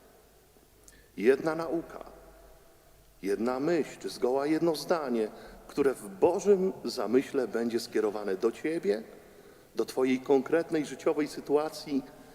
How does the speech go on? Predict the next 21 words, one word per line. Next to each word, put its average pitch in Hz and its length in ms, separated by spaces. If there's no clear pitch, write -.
i 135 80
gdy 120 180
je 135 100
usłyszysz, 131 640
nie 135 180
będziesz 139 420
mieć 131 180
wątpliwości, 113 800
że 110 180
tak 104 260
właśnie 90 420
jest. 85 560
Kiedy 135 300
to 175 120
słowo 160 340
będzie 160 260
powiedziane 131 640
i 123 120
w 110 60
jakiej 123 320
formie? 107 480